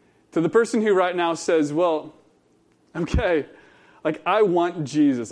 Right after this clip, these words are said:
I want to trust Jesus, but I don't feel,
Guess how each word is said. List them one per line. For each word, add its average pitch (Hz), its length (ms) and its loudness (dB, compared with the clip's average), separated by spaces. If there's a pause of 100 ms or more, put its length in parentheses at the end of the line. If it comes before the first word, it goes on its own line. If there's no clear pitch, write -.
I 160 80 0
want 160 280 0
to 160 60 -4
trust 135 380 -4
Jesus, 123 420 -4
but - 240 -10
I 160 120 -2
don't 202 200 -4
feel, 139 720 0